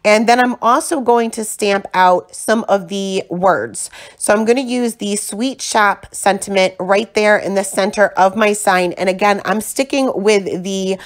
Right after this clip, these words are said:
Copic Safe ink because I'm gonna color in this sign, and then I'm going to stamp the Today's Specials on that special sign. <laughs> Now that everything is stamped out, I am gonna go ahead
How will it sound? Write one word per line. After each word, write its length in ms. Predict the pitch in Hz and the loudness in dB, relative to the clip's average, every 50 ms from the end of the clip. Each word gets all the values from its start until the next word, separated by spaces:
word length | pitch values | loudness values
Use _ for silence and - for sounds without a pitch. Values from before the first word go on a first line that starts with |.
| - - - - - _ _ _ _ _ _ _ _ - | -18 -20 -20 -20 -20 _ _ _ _ _ _ _ _ -4
Copic 320 | - - 262 254 254 240 | 0 2 2 4 2 0
Safe 260 | - - 214 202 208 - - | 0 2 2 2 0 0 -2
ink 260 | 185 190 180 - - | -2 -2 -2 -4 -4
because 260 | - 202 - 220 208 | -6 -4 -4 -2 -2
I'm 140 | 226 220 220 | 0 0 2
gonna 160 | 226 240 226 | 2 0 0
color 360 | 226 - - 208 196 190 185 | -2 0 2 4 4 4 4
in 220 | 185 - 185 185 185 | 2 0 -2 -2 0
this 160 | 185 180 180 | -2 -2 -4
sign, 560 | - - - 190 185 185 190 202 202 214 214 - - - - - - _ | -4 -2 0 0 2 2 2 0 -2 -2 -6 -8 -12 -20 -20 -20 -6 _
and 180 | - 214 226 220 | 2 2 4 4
then 100 | 220 214 | 4 4
I'm 140 | 214 214 220 | 4 2 2
going 240 | 196 208 208 202 202 | 2 2 2 2 0
to 280 | - 214 196 190 185 - | 2 4 4 4 4 4
stamp 440 | - - - - 220 208 196 196 - | 0 -6 -8 -4 -2 -2 -2 -2 -2
the 100 | - 190 | -4 -4
Today's 480 | 185 - - 208 190 190 190 190 190 - | -4 -4 -4 -4 -2 -2 -2 -2 -4 -4
Specials 580 | - - 202 190 190 - 196 185 185 180 175 180 - - | -2 0 0 0 2 2 2 4 4 2 0 -2 -4 0
on 340 | 180 185 180 175 175 175 185 - - | 0 2 2 2 2 0 -2 -4 -4
that 280 | 175 185 180 175 - - _ _ _ _ _ _ | 0 0 0 0 0 -4 _ _ _ _ _ _
special 480 | - - - - - 381 403 - 185 160 | -18 -16 -4 0 0 0 2 0 -2 -2
sign. 320 | - - 180 151 123 - - - 233 - - - - | -2 -4 -6 -6 -8 -8 -6 -6 -6 -6 -4 0 0
<laughs> 100 | 294 269 - - - - - - - - - - - - - - - - - - - | 0 0 0 -4 -14 -16 -20 -20 -18 -14 -14 -12 -12 -12 -12 -12 -12 -14 -12 -4 0
Now 220 | 233 262 262 277 311 | 2 4 4 4 4
that 160 | 349 330 233 | 4 4 4
everything 520 | 214 254 247 262 254 - - 240 233 233 | 4 2 2 0 -2 0 0 0 0 0
is 440 | 214 - 208 214 214 214 208 208 - - - | -2 -2 0 2 2 2 2 0 -2 -6 -10
stamped 500 | - - - - 233 220 220 220 220 - - | -10 -10 -4 -2 0 0 0 0 -2 -2 0
out, 320 | 190 190 180 180 185 - - - - - - _ - | 2 4 4 4 2 -2 -6 -12 -20 -20 -14 _ 0
I 240 | 208 220 214 214 - | 2 4 4 4 2
am 160 | - 214 220 208 | 0 -2 0 0
gonna 180 | 226 240 262 | 0 0 2
go 120 | 247 254 247 | 2 0 0
ahead 320 | 214 202 226 208 208 - | 2 2 2 2 2 2